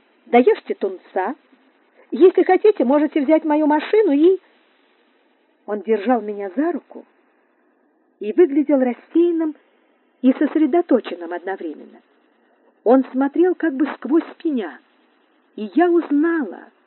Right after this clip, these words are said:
тот незрячий взгляд, что так поразил меня на экране. Взгляд человека чужого на этой земле.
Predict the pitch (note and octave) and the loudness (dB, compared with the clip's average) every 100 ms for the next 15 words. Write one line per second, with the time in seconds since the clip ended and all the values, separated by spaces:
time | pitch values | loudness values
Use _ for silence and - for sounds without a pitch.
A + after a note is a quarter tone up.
0 | _ - A3+ A3 G#3 A3 G3 A#3 A3+ - | _ -6 -6 -6 -8 -6 -2 -2 -2 -8
1 | F3 D#3+ - A3 F4 - _ _ _ _ | -10 -12 -10 -4 -4 -6 _ _ _ _
2 | _ _ _ _ _ - G#3 A#3+ D4 - | _ _ _ _ _ -10 -8 -6 -6 -2
3 | B3 A3+ D#4 D4 C#4 C#4 C4 C4 C4 F3+ | -2 0 -2 -2 -4 -4 -4 -4 -6 -14
4 | D#3 A3+ _ _ _ _ _ _ _ G4+ | -14 -20 _ _ _ _ _ _ _ -14
5 | G3 G3+ D#4+ D#4 - C4+ B3+ D#4 E4 D4+ | -6 -2 -2 -2 -2 0 2 2 0 0
6 | D4 - _ _ _ _ _ - C4 B3+ | -2 -4 _ _ _ _ _ -4 0 0
7 | G#3+ D4 D#4 G3 D#3 - _ _ _ _ | 2 2 2 -2 -12 -18 _ _ _ _
8 | _ - G3 F#3 - F3 E3+ F3 E3 C#3+ | _ -12 -8 -8 -8 -12 -12 -14 -14 -16